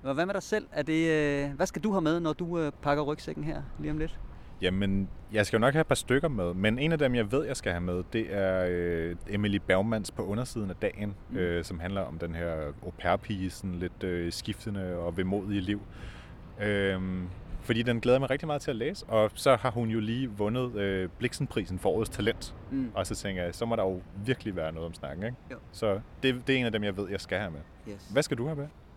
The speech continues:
Speaker 1: Mm, jamen, jeg har jo opdaget, at, øh, at Nick Hornby, han stadigvæk skriver romaner. Han har lige udgivet en,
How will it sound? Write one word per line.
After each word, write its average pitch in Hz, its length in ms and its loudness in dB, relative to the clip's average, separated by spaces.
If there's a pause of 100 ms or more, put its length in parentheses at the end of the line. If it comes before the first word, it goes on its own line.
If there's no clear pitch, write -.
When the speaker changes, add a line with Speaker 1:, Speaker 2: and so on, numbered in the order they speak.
(760)
Speaker 1:
Mm, 110 380 -12
jamen, 120 160 2
jeg 180 100 6
har 233 100 8
jo 185 60 10
opdaget, 185 380 8
at, 139 260 0
øh, 120 460 4
at - 180 -6
Nick 131 180 0
Hornby, 160 400 -2
han 139 180 -4
stadigvæk 156 420 0
skriver 139 240 0
romaner. 131 440 0
Han 135 100 0
har 143 60 0
lige 175 220 4
udgivet 165 360 4
en, 139 120 -4